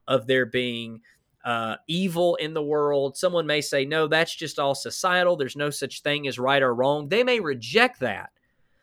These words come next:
But as a Christian, I could still look at that person and say, "But their actions are bearing witness to evil, even if they don't believe in evil." And so, and by the same token, can we not flip that and say, Well, if someone who doesn't even know of evil or believe in evil,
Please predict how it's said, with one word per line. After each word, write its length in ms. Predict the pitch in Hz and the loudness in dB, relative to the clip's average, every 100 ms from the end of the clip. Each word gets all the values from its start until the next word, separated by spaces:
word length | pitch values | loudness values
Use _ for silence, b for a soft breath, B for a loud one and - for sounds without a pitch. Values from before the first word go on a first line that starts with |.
| _ _ - | _ _ 8
But 100 | 196 | 8
as 160 | 190 | 6
a 60 | 185 | 0
Christian, 440 | - 269 - - | -2 -2 -2 -6
I 200 | 180 220 | -2 -2
could 200 | 226 196 | -2 -6
still 240 | - 214 190 | -4 -2 0
look 200 | 208 220 | 0 0
at 80 | |
that 160 | 170 151 | -2 -2
person 260 | 170 160 160 | -4 -6 -8
and 80 | |
say, 220 | - 156 147 | -4 -2 -2
"But 200 | 151 147 | -4 -2
their 200 | 151 - | -2 2
actions 440 | 175 190 - 156 | 0 0 -4 -6
are 80 | 143 | -6
bearing 600 | 120 110 160 160 139 113 | -2 0 2 0 -4 -4
witness 440 | 123 170 131 120 - | -2 -2 -4 -8 -8
to 120 | 127 - | -10 -8
evil, 480 | 170 160 117 107 - | -8 -4 -4 -4 -4
even 260 | 170 185 | -4 -2
if 80 | 165 | -4
they 120 | 156 | -4
don't 180 | 147 135 | -6 -4
believe 360 | 117 110 143 123 | -6 -4 -4 -4
in 120 | 98 | -8
evil." 340 | 92 - - _ b b b - | -14 -20 -20 _ b b b -2
And 120 | 170 | 0
so, 160 | 214 202 | 2 2
and 160 | 185 | 4
by 140 | 190 185 | 4 4
the 100 | 165 | 0
same 460 | - 214 240 233 | 0 -2 -2 -4
token, 520 | - - 254 - 147 | -4 0 0 -2 -8
can 160 | 143 160 | -6 -6
we 120 | 175 | 0
not 240 | 190 170 - | 2 2 0
flip 320 | 190 226 226 | 0 0 0
that 240 | 123 131 | 0 0
and 120 | 139 | -2
say, 200 | - 160 | -2 -2
Well, 180 | 151 151 | 0 0
if 100 | 135 | 0
someone 380 | - 214 220 220 | 0 -2 -2 -4
who 160 | 185 160 | -4 2
doesn't 320 | 165 180 175 | 4 4 2
even 320 | 170 143 117 | -4 -6 0
know 320 | 123 160 170 | 6 6 6
of 100 | 151 | 2
evil 300 | 160 160 170 | -2 0 0
or 60 | 123 | 0
believe 400 | 110 120 180 170 | 0 0 0 0
in 100 | 156 | 0
evil, 460 | 160 147 147 147 | -2 0 0 -2